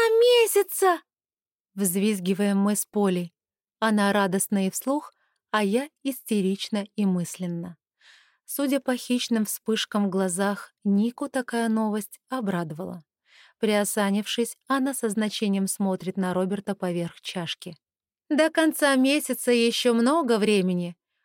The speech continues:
Можно столько всего успеть». Кажется, на этой фразе до него, наконец, доходит, что Вероника не ведет диалог по моей указке, и он смотрит на нее с новым интересом.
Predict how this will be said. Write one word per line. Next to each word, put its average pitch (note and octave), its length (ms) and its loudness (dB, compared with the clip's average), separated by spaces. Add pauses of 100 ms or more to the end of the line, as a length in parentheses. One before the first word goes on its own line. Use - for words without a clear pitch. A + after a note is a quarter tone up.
(160)
Можно A#3+ 460 2
столько D4 540 0
всего B3 440 0
успеть». A3+ 840 0 (1000)
Кажется, F#3+ 640 -2 (220)
на G#3 240 2
этой F3+ 260 -2
фразе A#3+ 460 -4
до F#3 140 -2
него, B3 240 0
наконец, A#3+ 680 -2
доходит, G#3+ 760 -4
что - 240 -8
Вероника F3 680 -2 (360)
не A3 180 2
ведет G3 380 0
диалог F3+ 500 -2
по F#3+ 100 -2
моей F3+ 360 0
указке, F3 580 -8 (580)
и C4 80 -4
он A3+ 220 2
смотрит F#3+ 560 -2
на F3 80 -4
нее E3+ 400 -4 (100)
с - 140 -6
новым F3+ 460 -2
интересом. E3 760 -10